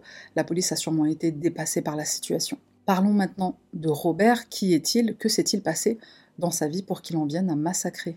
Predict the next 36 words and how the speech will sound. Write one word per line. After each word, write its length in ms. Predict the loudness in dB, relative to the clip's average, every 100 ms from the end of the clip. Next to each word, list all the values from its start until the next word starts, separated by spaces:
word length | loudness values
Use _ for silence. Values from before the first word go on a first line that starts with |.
| -8
des 140 | -6
gens 220 | -2 -4 -4 -2
innocents 480 | -2 -2 -2 -4 -4 -12 -20 -10
qui 100 | -6
jouaient 360 | 0 2 2 -2
au 120 | -6
bowling 360 | -4 -4 -2 -2
et 80 | -2
savouraient 420 | 0 -2 -2 -2
un 120 | 0
délicieux 440 | 0 -2 -2 -2 -2
repas ? 320 | -4 -6 -12 _ _ _ _ _ _ _
Tout 100 | 0
d'abord, 240 | 4 6
il 80 | 6
faut 120 | 4
que 60 | -4
tu 100 | -2
saches 220 | 0 0
que 80 | 2
notre 260 | 0 -2 -6
suspect 420 | -6 -4 -2 0
est 220 | -2 -2 0
identifié 500 | 0 0 -2 -2 -2
grâce 280 | -2 -2
à 60 | -4
sa 140 | -6
propre 380 | -8 -8 -8 -6
famille 420 | -2 2 4 2 -2 -10 -12 -2
et 60 |
aussi 240 | 0 2 2
d'autres 320 | 2 0 -4
personnes 440 | -8 -4 -2 -2
qui 140 | -4 -4
le 100 | -4
connaissaient. 520 | 0 2 2 2 -6